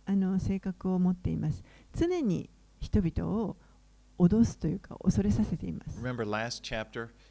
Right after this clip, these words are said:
Speaker 2: he was threatening the wise men. If, if you can't tell me the dream, you'll be torn limb from limb.
Speaker 1: 前回の二章のところでも、彼は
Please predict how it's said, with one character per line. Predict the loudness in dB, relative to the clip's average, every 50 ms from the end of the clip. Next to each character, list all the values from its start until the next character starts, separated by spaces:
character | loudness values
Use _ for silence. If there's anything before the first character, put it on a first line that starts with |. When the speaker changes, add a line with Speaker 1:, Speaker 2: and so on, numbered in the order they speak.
| -20 -14
Speaker 2:
he | -10 -8 -6 -4
was | -4 -6 -6 -8
threatening | -12 -6 -2 -2 -2 -2 -4 -8 -10 -8 -8
the | -8 -8
wise | -6 -6 -4 -4 -6 -8 -10 -12
men. | -12 -12 -12
If, | -12 -12 -14 -14 -16 -14 -14
if | -14 -12 -10
you | -10 -10
can't | -8 -8 -6 -6 -6 -6 -6 -8
tell | -6 -4 -2 -2 -2
me | -4 -6 -8
the | -8 -8
dream, | -10 -8 -8 -8 -8 -6 -8 -8 -8 -6
you'll | -6 -6 -6
be | -6 -6 -8
torn | -8 -10 -10 -8 -6 -6 -6 -8 -6 -6
limb | -6 -6 -6 -6
from | -8 -8 -8 -8 -6 -6
limb. | -6 -6 -6 -8 -8 -10 -12 -14 -18 -20 -20 -20 -20 -20 -20 -20 -20 -20 -20 -20 -20 -20 -20 -20 -20 -20 -20 -20 -20 -20 -20 -20 -20 -20 -20 -20 -20 -20 -18 -4 0
Speaker 1:
前 | 0 2 2
回 | 2 0 0 2
の | 2 2
二 | 2 2
章 | 2 0 0
の | 0 0 -2
と | -2 -2
こ | -2 -2
ろ | -2 -2
で | -2 -2 -2
も、 | -2 -2 -2 -4 -4 -8 -14 -20 -20 -20 -20 -20 -20 -20 -20 -20 -20 -20 -20 -20 -20 -20 -20 -20 -20 -20 -14 -6
彼 | -2 0 0 2 2
は | 2 2 2 0 -2